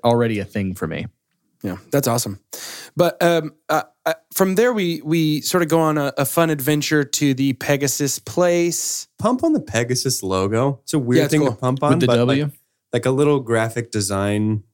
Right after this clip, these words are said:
Speaker 3: thing, that, that thing on their hat is
Speaker 1: Mm-hmm.
Speaker 3: a great logo for a company called Pegasus.
Speaker 2: Yeah.
Speaker 3: It's just great logo <laughs> design.
Speaker 2: Definitely
Speaker 1: Yeah,
Speaker 2: is.
Speaker 1: and 'cause what's the, what's the main lady's name?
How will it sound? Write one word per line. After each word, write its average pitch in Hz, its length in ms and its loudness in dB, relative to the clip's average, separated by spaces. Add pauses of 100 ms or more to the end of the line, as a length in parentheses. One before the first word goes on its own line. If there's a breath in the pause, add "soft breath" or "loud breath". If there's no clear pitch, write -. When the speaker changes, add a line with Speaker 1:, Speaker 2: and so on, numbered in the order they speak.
(140)
Speaker 3:
thing, 110 520 0
that, 107 160 -4
that 110 180 -4
thing 110 160 -2
on 107 80 0
their 95 120 -2
hat 92 340 -6 (100)
is 117 100 -10
Speaker 1:
Mm-hmm. 113 260 0
Speaker 3:
a - 20 0
great 101 300 0
logo 95 340 -4
for 95 160 -6
a 92 40 -8
company 87 360 -8
called 80 240 -10
Pegasus. - 460 -8
Speaker 2:
Yeah. - 80 -2
Speaker 3:
It's - 80 -6
just - 260 -4
great 90 300 -8
logo 95 300 -2
<laughs> - 0 -
design. 123 520 -2
Speaker 2:
Definitely 123 220 -2
Speaker 1:
Yeah, 123 140 4
Speaker 2:
is. 110 100 -2
Speaker 1:
and 147 120 -2
'cause 143 180 0
what's 170 220 0
the, 147 240 2
what's 143 240 -2
the 143 120 0
main 123 240 0
lady's 123 260 0
name? 120 360 0